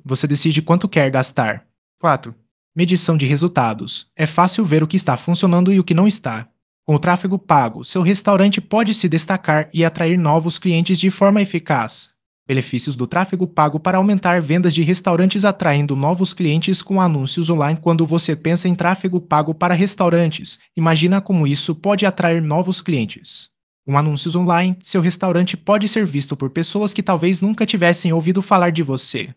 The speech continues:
Imagine alguém passando pela sua rua e, de repente, vê um anúncio do seu prato especial no Facebook ou Instagram.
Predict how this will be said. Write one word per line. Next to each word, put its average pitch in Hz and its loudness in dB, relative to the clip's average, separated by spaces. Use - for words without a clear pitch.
Imagine 151 2
alguém 170 0
passando 175 -2
pela 185 -2
sua 226 -2
rua 160 -2
e, 185 -2
de 175 0
repente, 180 -2
vê 180 0
um 214 0
anúncio 190 0
do 170 -4
seu 175 -4
prato 160 -2
especial 151 -2
no 147 -2
Facebook 190 -4
ou 202 -2
Instagram. 120 -4